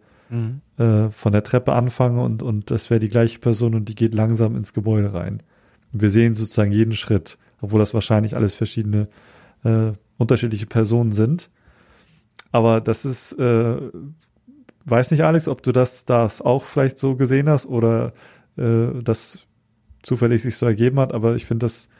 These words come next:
Speaker 2: hat auch ästhetisch passt es zu dem Gebäude. Also das, zum Beispiel rechts oben haben wir auch so einen Knick. Ne, es geht ja so schräg hoch und dann geht's nach rechts gerade weiter.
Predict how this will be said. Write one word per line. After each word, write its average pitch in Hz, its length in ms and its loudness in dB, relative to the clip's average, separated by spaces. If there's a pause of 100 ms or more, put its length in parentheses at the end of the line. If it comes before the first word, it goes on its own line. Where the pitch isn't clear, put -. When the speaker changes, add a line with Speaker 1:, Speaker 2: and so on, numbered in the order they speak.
(760)
Speaker 2:
hat - 420 -6 (480)
auch - 360 0 (120)
ästhetisch 143 800 -2
passt - 300 -2
es - 180 -10
zu - 100 -8
dem 120 300 0
Gebäude. 110 640 0
Also 101 240 -8
das, 107 280 -12 (300)
zum - 120 -4
Beispiel 113 200 0
rechts 117 340 0
oben 127 300 2
haben 117 120 2
wir 120 100 2
auch 113 80 0
so 120 120 -6
einen 113 80 -4
Knick. 151 420 -2 (680)
Ne, 117 60 2
es 117 140 -4
geht 113 100 0
ja 113 80 4
so 110 220 -2
schräg - 420 -6
hoch 135 240 4
und 127 120 -4
dann 113 120 -2
geht's 110 260 -6
nach 110 200 -6
rechts - 360 -4 (360)
gerade 113 340 2
weiter. 139 420 2